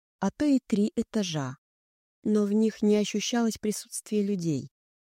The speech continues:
Казалось, что дома опираются друг на друга, чтобы не рухнуть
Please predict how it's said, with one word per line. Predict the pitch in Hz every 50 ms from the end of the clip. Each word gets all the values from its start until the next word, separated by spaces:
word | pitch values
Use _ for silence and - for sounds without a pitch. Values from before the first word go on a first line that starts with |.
| _ _ _ _ _
Казалось, | - 170 160 151 151 160 156 156 156
что | - - - 160
дома | 156 151 156 151 156 160 175 185 185 - _
опираются | - 175 - - 175 175 170 170 175 170 160 - - -
друг | 160 151 160 165 160 - -
на | 160 151 143
друга, | 143 143 156 175 196 196 214 202
чтобы | - - - 180 170 165 165 151
не | 147 143 139
рухнуть | 139 147 165 - - - 208 202